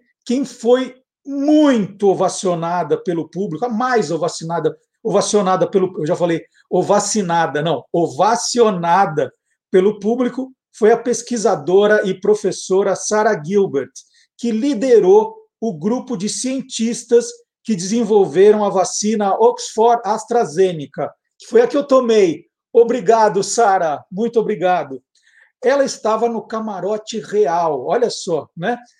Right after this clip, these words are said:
A importância da ciência. Estava no camarote real e a reação do público quando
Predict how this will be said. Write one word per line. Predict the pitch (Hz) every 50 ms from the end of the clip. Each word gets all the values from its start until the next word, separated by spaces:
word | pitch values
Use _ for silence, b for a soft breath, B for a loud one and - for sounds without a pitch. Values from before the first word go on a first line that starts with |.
| b b b b
A | 175 180 208
importância | 196 202 - 233 220 202 196 - - 233 233 262 294 311 294 - - - 262 262 254 254 254 -
da | 269 226 226
ciência. | 220 - - 226 233 226 220 214 196 - - - - 156 135 117
Estava | 113 - 180 170 180
no | 175
camarote | - 208 208 196 196 185 220 262 247 - - -
real | 262 247 202 190 226 269 262 - _ _ _ _ _ _ -
e | 208 220 294 294
a | 247 220
reação | 185 190 254 254 220 - - - 247 269 254
do | 185 269 294 - - _
público | - 269 320 339 302 247 220 190 180 - - - 143 123 - _
quando | - 208 220 254 262 269 262 269 247 262